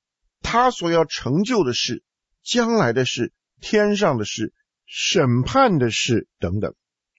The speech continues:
从前也有人对你说过这些事，但是你听的时候就像耳边风一样，是留不住的。现在你开始把它们当真了。为什么会这样？因为圣灵在指教你。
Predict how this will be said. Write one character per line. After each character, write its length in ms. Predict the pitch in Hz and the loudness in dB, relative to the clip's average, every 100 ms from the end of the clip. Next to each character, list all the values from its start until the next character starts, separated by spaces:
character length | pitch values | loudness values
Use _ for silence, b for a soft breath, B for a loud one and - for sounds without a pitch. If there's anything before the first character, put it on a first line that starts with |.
| _ | _
从 300 | - 185 285 | -4 -2 0
前 300 | 339 277 233 | 2 0 0
也 120 | 226 240 | 0 2
有 120 | 160 | 2
人 180 | 143 180 | 2 -2
对 200 | 254 175 | -2 0
你 100 | 131 | -2
说 340 | - 294 294 | -2 -2 0
过 160 | 285 180 | 0 -2
这 160 | 139 | -2
些 200 | 107 113 | -4 -4
事， 260 | - 107 - _ _ - | -4 -8 -10 _ _ 0
但 120 | 220 | 0
是 120 | 196 | 0
你 160 | 160 131 | -2 -2
听 320 | - 269 269 | -6 -4 -2
的 80 | 226 | -2
时 160 | 156 | 0
候 180 | 151 - _ - | 0 0 _ -6
就 100 | 208 | -2
像 180 | 208 175 | -2 -2
耳 260 | - 107 | 0 0
边 240 | 160 175 180 | 2 0 0
风 260 | 220 220 | -2 -2
一 60 | 202 | -2
样， 200 | 160 - _ - | -2 -4 _ -6
是 120 | 208 | 0
留 220 | 160 151 | 2 2
不 120 | 190 240 | 0 0
住 220 | 302 196 | 0 0
的。 100 | - _ _ _ _ _ - | -2 _ _ _ _ _ -8
现 380 | - 285 214 | -2 2 2
在 260 | 180 214 - _ _ | 0 -2 -4 _ _
你 180 | 127 120 | -4 -4
开 260 | - 160 | -2 -4
始 140 | - 127 | -4 -8
把 120 | 78 | -8
它 100 | 110 | -6
们 140 | 107 | -6
当 240 | 104 98 98 | -4 -6 -4
真 220 | 123 110 | -2 -2
了。 120 | 98 _ _ _ | -6 _ _ _
为 320 | - 302 294 | -2 0 2
什 180 | 190 117 | 0 -2
么 120 | 113 | -2
会 140 | 143 113 | -2 -2
这 100 | 135 | 0
样？ 160 | 113 - _ _ _ _ | -2 -6 _ _ _ _
因 160 | 143 147 | 2 4
为 180 | 131 - _ | 2 -4 _
圣 460 | - - 214 175 123 | -16 -4 0 2 2
灵 300 | 98 98 101 _ | 0 -2 -8 _
在 340 | - 107 95 | -2 0 0
指 300 | 87 - 87 | -4 -8 -8
教 300 | 73 120 95 | 0 0 2
你。 180 | 82 | -2